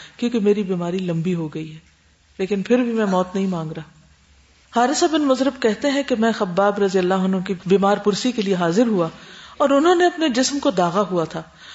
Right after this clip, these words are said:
انہوں نے فرمایا، "جتنی تکلیف مجھے ہے، میں نہیں سمجھتا کہ کسی اور کو اتنی تکلیف ہوگی۔ اگر میں نے رسول اللہ صلی اللہ علیہ وسلم کو یہ فرماتے ہوئے نہ سنا ہوتا کہ تم میں سے کوئی شخص موت کی تمنا نہ کرے تو میں ضرور اس کی تمنا کرتا۔"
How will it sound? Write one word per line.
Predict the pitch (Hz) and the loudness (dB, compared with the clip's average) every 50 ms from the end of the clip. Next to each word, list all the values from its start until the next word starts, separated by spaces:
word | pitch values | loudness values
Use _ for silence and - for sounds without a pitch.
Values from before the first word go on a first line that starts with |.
| - - - | -20 -6 -2
انہوں | - 240 247 262 | 2 4 4 4
نے | 269 269 262 | 4 2 2
فرمایا، | 233 220 208 202 214 226 233 | 0 0 2 2 2 2 2
"جتنی | 214 180 208 208 - 247 254 | 0 -2 -4 -4 -4 -4 -2
تکلیف | 247 247 233 226 220 220 233 233 208 | -2 -2 -2 -2 -2 -2 -2 -2 -2
مجھے | 202 190 180 170 202 208 | -2 -2 -2 -2 -2 -2
ہے، | 180 185 175 175 - | -2 -6 -8 -10 -8
میں | 180 185 208 220 | -4 -2 0 2
نہیں | 220 247 277 | 2 0 0
سمجھتا | 254 - 220 196 196 190 - - 226 220 | -2 -4 -4 -4 -4 -4 -4 -6 -6 -6
کہ | 220 - 208 | -6 -8 -10
کسی | - - 196 - - 196 | -10 -10 -12 -10 -6 -2
اور | 185 185 196 202 | 0 0 0 0
کو | 196 - 196 | -2 -4 -6
اتنی | 185 180 - 190 190 | -6 -4 -4 -6 -6
تکلیف | - 175 - - 170 175 175 - - | -6 -8 -10 -10 -10 -10 -10 -10 -12
ہوگی۔ | 170 165 - - - _ _ _ _ _ _ _ _ _ _ _ _ _ _ _ _ _ _ _ _ _ _ - | -14 -14 -14 -18 -20 _ _ _ _ _ _ _ _ _ _ _ _ _ _ _ _ _ _ _ _ _ _ -4
اگر | - 214 233 233 | -2 0 2 2
میں | 226 220 233 240 | 4 4 4 2
نے | 277 | 2
رسول | 254 254 233 - 240 233 226 | 2 0 0 0 2 2 2
اللہ | 214 208 214 214 208 | 2 2 0 -2 -2
صلی | 208 220 196 190 | -4 -4 -2 -2
اللہ | 190 185 185 | -2 -2 0
علیہ | 185 180 180 180 | 0 0 -2 -2
وسلم | - - 185 190 202 196 | -2 -2 0 0 0 0
کو | - 208 | -2 0
یہ | 190 196 185 190 | 0 0 0 0
فرماتے | 190 180 170 180 180 180 - 208 | -2 -2 0 0 0 0 0 0
ہوئے | 208 202 196 | 2 2 2
نہ | 180 160 190 220 | 0 0 -2 -2
سنا | 214 - 226 226 233 | 0 0 0 2 2
ہوتا | 220 202 185 - 180 165 165 - - - - - _ - | 0 0 0 -2 -4 -6 -6 -8 -14 -20 -20 -20 _ -6
کہ | 208 | -4
تم | 208 - 214 208 208 | 0 2 2 4 4
میں | 214 208 | 4 2
سے | 208 208 | 2 -2
کوئی | 202 208 214 226 233 | 0 2 2 2 2
شخص | 233 - 220 214 - - 190 | 2 0 -2 -2 -2 -2 0
موت | 185 190 202 202 202 | 2 2 2 0 -2
کی | - 220 | -6 -6
تمنا | 214 - 190 180 190 202 214 247 262 | -4 -2 0 0 2 2 2 2 2
نہ | 254 247 226 240 | 2 2 2 0
کرے | 196 180 170 170 - - - - - - - - | 0 0 -2 -4 -8 -12 -20 -20 -20 -20 -6 -2
تو | 220 214 | 0 2
میں | 214 220 220 | 2 2 2
ضرور | 196 180 190 185 208 220 208 | 2 2 0 2 2 2 2
اس | 202 196 - | 0 0 -2
کی | 202 185 | -6 -8
تمنا | - 170 165 165 160 160 165 160 | -6 -6 -6 -6 -8 -8 -10 -12
کرتا۔" | - - - - - | -12 -16 -16 -16 -16